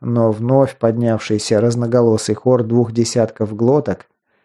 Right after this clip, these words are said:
изредка перекрываемый командным рёвом капитанши,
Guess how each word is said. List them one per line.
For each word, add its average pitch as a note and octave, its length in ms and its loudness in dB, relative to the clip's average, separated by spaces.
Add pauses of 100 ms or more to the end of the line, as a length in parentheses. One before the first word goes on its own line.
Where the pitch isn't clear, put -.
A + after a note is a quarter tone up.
(140)
изредка C#3+ 640 2
перекрываемый C#3 880 2
командным C3 720 0
рёвом B2 400 2
капитанши, A2+ 760 -2